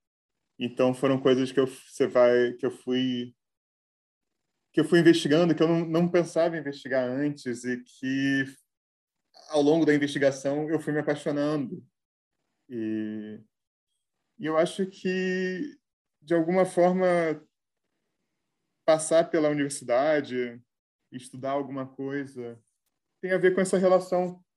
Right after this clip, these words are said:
de, de procurar algo que realmente mova, que te mova, e que, e que nenhuma dessas, das regras são estritas o suficiente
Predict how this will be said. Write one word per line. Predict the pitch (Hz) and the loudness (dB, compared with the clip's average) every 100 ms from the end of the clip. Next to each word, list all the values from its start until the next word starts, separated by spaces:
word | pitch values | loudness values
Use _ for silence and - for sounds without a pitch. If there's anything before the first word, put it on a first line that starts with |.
| _ _ _ _ _ _ _ | _ _ _ _ _ _ _
de, | 160 170 208 196 - - _ _ 180 180 - _ _ _ _ | -12 -4 -2 -4 -10 -20 _ _ -14 -14 -16 _ _ _ _
de | 196 | -8
procurar | 196 214 214 202 | 2 4 6 8
algo | 202 202 196 | 8 4 -2
que | - 214 208 | -2 0 2
realmente | 185 214 185 196 196 190 | 2 0 0 -2 0 0
mova, | 160 135 147 156 113 110 | 2 2 4 2 0 -4
que | 110 _ | -4 _
te | - | -8
mova, | 120 120 131 117 110 | 0 4 4 4 0
e | |
que, | 110 - 120 117 117 _ _ _ _ _ _ _ _ - | 0 -4 -2 -2 -4 _ _ _ _ _ _ _ _ 0
e | |
que | 143 139 | 0 4
nenhuma | 151 160 | 4 6
dessas, | 165 160 160 143 | 4 4 4 6
das | 139 131 | 4 2
regras | 131 - 156 139 135 | 0 -4 -2 -4 -4
são | 135 | -6
estritas | 131 - 135 139 123 | -6 -2 -2 0 -2
o | |
suficiente | 123 - 131 - 120 123 - | -6 -4 -4 -2 -2 -2 -6